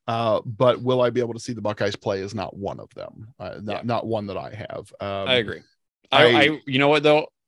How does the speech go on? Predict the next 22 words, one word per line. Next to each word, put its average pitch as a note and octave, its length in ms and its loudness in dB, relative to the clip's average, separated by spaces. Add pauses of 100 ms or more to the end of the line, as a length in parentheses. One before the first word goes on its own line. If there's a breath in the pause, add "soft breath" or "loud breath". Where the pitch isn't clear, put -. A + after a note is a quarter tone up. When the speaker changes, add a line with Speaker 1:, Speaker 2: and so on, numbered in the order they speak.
(120)
Speaker 2:
Here's C#3 260 -2
one B2+ 180 -2
thing A#2+ 140 -2
I'm G#2+ 100 -4
worried G#2+ 200 -4
about. G2+ 260 -8
I A#2 100 2
work C3 260 2
on, A#2 440 0
uh, A2 140 -2
alternate G#2+ 500 -6
Saturdays. G#2 720 -4 (260 soft breath)
Speaker 1:
Yeah. G#2 180 -4 (140)
Speaker 2:
And, G#2+ 400 -2
uh, G2 320 2 (120)
I'm, G#2+ 340 -6
I'm A2 120 -6
gonna A#2+ 160 -4
be G2+ 120 -4
missing G2+ 420 -8
some, G2 240 -12
like, F2+ 200 -10